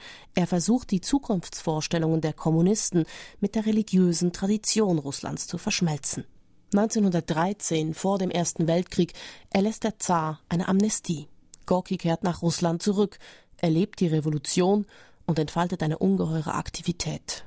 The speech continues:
Er gründet Zeitschriften und Institutionen, versucht, die Kultur zu erhalten,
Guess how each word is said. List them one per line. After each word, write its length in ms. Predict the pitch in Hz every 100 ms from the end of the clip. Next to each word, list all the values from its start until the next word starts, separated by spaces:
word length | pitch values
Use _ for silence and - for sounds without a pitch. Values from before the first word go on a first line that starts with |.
| -
Er 80 | 170
gründet 340 | 175 160 -
Zeitschriften 640 | 170 175 - 170 - 170
und 140 | 156 160
Institutionen, 840 | 156 - 170 160 - 175 196 165 - - -
versucht, 460 | 175 202 233 -
die 60 | 190
Kultur 480 | - 160 - 202 208
zu 160 | -
erhalten, 480 | 165 143 170 196 190